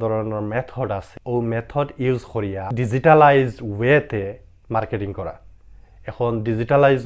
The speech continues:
ওয়ে কিতা, যেমন আমরা স্মার্টফোন আছে, আমরা ল্যাপটপ আছে, আমরা ইন্টারনেট ইউজ করতাম পারলাম। So ইন্টারনেট ইউজ করিয়া ভার্চুয়ালি আমরা প্রোডাক্ট বা আমরা সার্ভিস বা আমরা যে জিনিসগুলো আমরা প্রমোট করতাম চাইরাম মানুষের কাছে, মার্কেটিং করতাম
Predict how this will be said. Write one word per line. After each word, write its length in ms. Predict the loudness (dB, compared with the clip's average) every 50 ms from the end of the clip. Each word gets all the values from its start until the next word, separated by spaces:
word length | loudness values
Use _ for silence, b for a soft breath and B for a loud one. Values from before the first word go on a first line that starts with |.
| 0 0
ওয়ে 160 | 2 2 0 0 -2
কিতা, 220 | -4 -2 0 -2 -2 -2 -8 -18 _ -10 -8
যেমন 240 | -6 -4 -4 -4 -4 -4 -4
আমরা 180 | -2 2 2 2 2 2 0 -2
স্মার্টফোন 500 | -2 0 2 2 0 -2 -4 -4 -2 -2 -2 -4
আছে, 220 | -8 -6 -4 -4 -2 -2 -4 -6
আমরা 160 | -6 -6 -6 -4 -4 -2 -2
ল্যাপটপ 340 | -2 -2 -2 0 -2 0 0 0 -2
আছে, 240 | -4 -6 -8 -6 -6 -6 -10 b b b b b b b b b -6
আমরা 140 | -4 -2 -2 -2
ইন্টারনেট 340 | -2 -2 0 0 0 0 0 0
ইউজ 140 | -2 -2 -2 -4
করতাম 220 | -8 -4 -4 -4 -4 -2
পারলাম। 300 | -2 0 0 0 -2 -4 -6 -8
So 60 | -6 -4 -4 -4
ইন্টারনেট 320 | -2 -2 -2 0 0 0 0
ইউজ 160 | 0 0 0 -4 -4
করিয়া 220 | -4 -2 -2 0 0 2 2
ভার্চুয়ালি 600 | 2 2 0 -2 -2 -2 0 0 0 -2 -4 -6 -8 -10 b b b b b b b -10
আমরা 160 | -6 -6 -4 -2 0
প্রোডাক্ট 420 | 0 2 2 2 2 2 0 -4 -8 -8
বা 80 | -6 -6 -6
আমরা 160 | -4 -6 -8 -6 -4
সার্ভিস 460 | -2 -2 -2 -2 -4 -4 -6 -6 -8 -8 -10 -8
বা 60 | -6 -6 -6
আমরা 160 | -4 -4 -2 -2 -2 -2
যে 80 | -4 -4 -2
জিনিসগুলো 340 | -4 -6 -6 -6 -4 -2 -2 -2
আমরা 120 | -2 -2 -4 -2
প্রমোট 280 | -2 -2 0 -2 -2 -4 -4 -6
করতাম 240 | -6 -4 -4 -6 -6 -4
চাইরাম 240 | -6 -4 -4 -4 -4 -6
মানুষের 280 | -6 -8 -8 -10 -8 -8
কাছে, 260 | -8 -8 -8 -10 -12 -14 -14 b b b b b b b b b b
মার্কেটিং 320 | -4 -2 -2 -2 -2 -2 -2 -2 -4
করতাম 240 | -4 -2 -2 -4